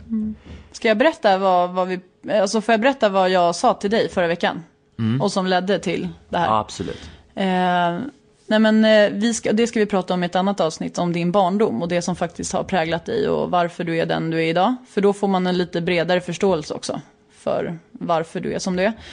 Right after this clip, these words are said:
Speaker 1: Men det jag sa var att jag tror att du på grund av din barndom har, eh, inte har en så stark självkänsla. Utan du har en, eh, ett välutvecklat självförtroende.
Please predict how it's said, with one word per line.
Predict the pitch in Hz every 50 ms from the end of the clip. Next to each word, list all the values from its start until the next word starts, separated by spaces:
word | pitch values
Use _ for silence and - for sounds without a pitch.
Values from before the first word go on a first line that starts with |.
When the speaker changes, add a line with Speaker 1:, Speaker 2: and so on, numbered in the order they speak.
| - - - - - - - _
Speaker 1:
Men | - 202 202 202
det | 208
jag | 208 202 202
sa | 202 - 247 233 220
var | 196 175 175 175 170 -
att | 170 170 - - _ - -
jag | 202 202 214 214 214 -
tror | - 185 180 196 240 302 330 - - - -
att | - 185 170 -
du | 190 180 175
på | - 190 185
grund | 180 202 214 220 208 185
av | 180 175
din | 175 170 170 165
barndom | 170 170 170 165 170 185 214 247 254 247 - - - - - - - _
har, | - - 208 185 180 175 175 170 170 165 170 175
eh, | 165 156 156 156 - -
inte | 214 196 185 - 180
har | 180 185 175
en | 175 175
så | 170 - 185
stark | - - 170 165 165 165
självkänsla. | - 196 180 165 - 262 277 262 262 - - - - - _ _ - -
Utan | 196 190 185 - - 190 185 185
du | 185
har | 196 208 220 226 240 226
en, | 226 208 202 196 196
eh, | 185 180 180 180 175 170 170 170 - -
ett | 180 - _ - - -
välutvecklat | 180 180 175 180 196 190 180 175 180 180 190 190 196 196 - 185 175 -
självförtroende. | - - 208 180 - 170 175 170 - - 190 170 - - 190 185 202 202 208 214 262